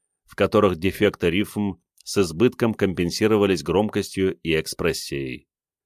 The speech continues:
Если господа офицеры, кои не несли вахту,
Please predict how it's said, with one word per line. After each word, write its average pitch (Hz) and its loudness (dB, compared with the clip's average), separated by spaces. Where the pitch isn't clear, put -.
Если 80 0
господа 82 0
офицеры, 80 -2
кои 87 2
не 85 0
несли 85 0
вахту, 78 -2